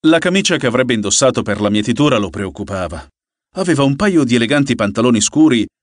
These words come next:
ancora passabili, comprati al mercato nero l'anno prima. Ma era la camicia che guardava la gente.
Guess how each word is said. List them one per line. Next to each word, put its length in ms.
ancora 320
passabili, 760
comprati 440
al 100
mercato 380
nero 260
l'anno 240
prima. 340
Ma 80
era 220
la 120
camicia 460
che 140
guardava 360
la 120
gente. 500